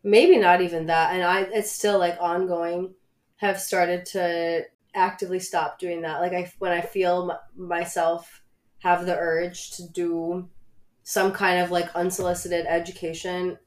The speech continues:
like, just stop myself. Like, I, I don't, I don't wanna dignify it, like, this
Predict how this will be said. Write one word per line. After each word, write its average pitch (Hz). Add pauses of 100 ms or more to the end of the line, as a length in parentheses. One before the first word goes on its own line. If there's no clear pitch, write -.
(260)
like, 165
just -
stop 151
myself. 165
Like, 175
I, 180
I -
don't, 226 (460)
I 220
don't 233
wanna 233
dignify 180
it, 156
like, 147
this -